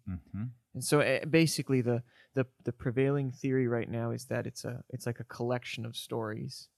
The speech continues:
Speaker 1: Mm-hmm.
Speaker 2: It's a collection of stories that's been, like, pieced together in Jewish tradition, and it's, it's, I mean, that's pretty much the, that's pretty much the basis for the Jewish faith today. It's the
Speaker 1: Mm-hmm.
Speaker 2: story of the Exodus and the Passover and, and that sort of thing. So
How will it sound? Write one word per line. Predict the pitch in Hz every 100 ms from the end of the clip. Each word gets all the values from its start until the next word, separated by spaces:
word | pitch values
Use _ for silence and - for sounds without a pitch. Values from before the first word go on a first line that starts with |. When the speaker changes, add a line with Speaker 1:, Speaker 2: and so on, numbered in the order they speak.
| 110
Speaker 1:
Mm-hmm. | 104 - 120
Speaker 2:
It's | 151 -
a |
collection | - 120 131 - 135
of | 123
stories | - 120 113
that's | 117
been, | - 110
like, | 113 -
pieced | - 131 123 -
together | 120 117 117 117 117
in | 117 113
Jewish | 110 117 117 -
tradition, | 117 101 113 - 110
and | 113 113
it's, | - - - _ _ _ _ _ _ -
it's, | 127 - -
I |
mean, | 131 139
that's | 120 120
pretty | - 139
much | 117 -
the, | 117 104 - - _ _ _ _ _ _
that's | - 127
pretty | - 123
much | 110
the | 113
basis | 117 113 120 -
for | 117 107
the | 107 135 - _ _
Jewish | - 113 -
faith | - 101 - -
today. | - - 135 - _ - 104
It's | 113 117
the |
Speaker 1:
Mm-hmm. | 127
Speaker 2:
story | 123 127 110
of | 110
the |
Exodus | 110 - - - -
and |
the | -
Passover | - - - - -
and, | - - _
and | 127
that | - -
sort | -
of | -
thing. | - - 143 _ _ _ _ _ _ _ _
So | - 139 127